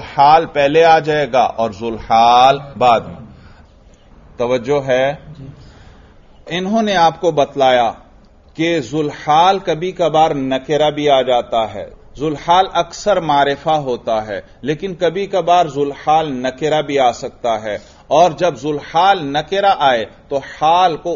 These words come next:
Speaker 1: उस पर मुकद्दम करना वाजिब है, हाल को उस पर मुकद्दम करना वाजिब है। इसलिए क्योंकि अगर हाल को मुकद्दम नहीं करेंगे तो बाज सूरतों के अंदर मौसूफ सिफत का शुबा पड़ेगा।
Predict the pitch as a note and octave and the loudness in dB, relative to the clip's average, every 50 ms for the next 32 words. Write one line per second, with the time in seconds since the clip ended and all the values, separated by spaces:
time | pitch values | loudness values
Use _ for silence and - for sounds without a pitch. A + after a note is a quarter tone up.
0 | C3+ D3+ C#3+ - - - D#3+ D#3+ D3+ C#3+ C3 B2 - - C3 B2+ A2+ G#2+ C#3 C#3+ | -6 -8 -10 -10 -8 -6 -4 -4 -4 -4 -8 -10 -6 -4 -4 -4 -2 -4 -6 -6
1 | C#3+ C3 - C#3 B2+ C3 C3 C3 C3+ C#3+ D3+ D#3+ F3+ F#3 - C3+ A2+ G#2+ A#2 C3 | -6 -4 -4 -4 -4 -2 -2 -2 0 2 2 0 -2 -4 -10 -14 -10 -4 0 2
2 | C3 B2 A2+ G#2 A#2+ C3 A#2 G2 F#2+ G2 F#2 - - - _ - B2 B2 A#2+ A#2 | 2 2 2 -2 -6 -8 -8 -8 -14 -14 -16 -16 -18 -20 _ -4 -2 -2 -2 -2
3 | G#2+ - A#2+ A2 - - A#2+ A2+ A2 G2+ G2+ - A2+ G2+ F#2+ A2+ G#2+ G2+ G#2 G#2+ | -4 -8 -10 -10 -8 -8 -8 -8 -8 -10 -8 -10 -10 -8 -8 -10 -10 -8 -10 -12
4 | G2+ G2+ G#2 G2+ G2 G2 F#2+ F#2 - - G2+ F#2 - F#2+ F#2 - - _ _ _ | -10 -8 -10 -8 -6 -6 -6 -6 -8 -12 -18 -18 -16 -16 -16 -16 -18 _ _ _
5 | _ _ _ _ _ _ _ _ _ _ _ _ _ - C#3+ C#3+ - D3+ E3+ F#3+ | _ _ _ _ _ _ _ _ _ _ _ _ _ -10 -10 -10 -10 -4 0 2
6 | G3+ G#3+ A3 A3 - - - - E3 E3 D#3+ F#3 F3+ E3 E3+ F3+ D#3+ - - - | 2 2 2 0 -8 -18 -16 -12 -12 -8 -2 0 0 2 2 0 0 0 -8 -2
7 | E3 D#3+ F3 F#3 G3 G3+ F#3+ G3+ G3+ F#3+ E3 D3 - - E3+ D#3+ D3 C#3 F#3+ F#3+ | 2 4 4 4 4 2 0 -6 -8 -6 -6 -10 -4 -2 -2 -2 0 -2 -4 -2
8 | F#3 D#3 D3+ D3+ D3 E3 G3 G3 G3 G3 F3 E3 D3+ D3 C3+ A#2+ A#2+ G#2+ F#2+ - | -2 -4 -6 -4 -4 -4 -6 -4 -2 0 0 0 0 -2 -4 -6 -6 -6 -6 -10
9 | - _ - _ - D3+ C#3 G#2+ F2+ B2 D3 F3 G3 A3+ A3+ - - - F3 E3+ | -14 _ -18 _ -4 -4 -4 -2 0 2 4 4 6 4 4 0 -2 -8 -8 -8
10 | E3 D#3 D3+ F3 F#3 F3+ E3 - E3+ D#3 D3 C#3+ C#3+ D3+ D#3+ E3 D#3 C#3 C3 C3+ | -8 -8 -6 -6 -6 -6 -6 -4 -4 -4 -4 -2 0 0 0 2 0 -2 -4 -4
11 | C3+ C3 - - - E3+ E3 E3 - - D3 C#3 - - C#3+ C#3 - - D3 C#3 | -4 -4 -6 -10 -10 -10 -10 -10 -12 -12 -12 -12 -6 -6 -6 -6 -4 -2 -2 -2
12 | C3+ - - - C3 B2 B2 B2 A#2+ - - C3 A#2+ A2+ F#2+ D#2+ C#2+ - C#2 - | -2 -4 -10 -12 -8 -4 -4 -4 -4 -4 -4 -4 -4 -4 -6 -8 -10 -16 -20 -20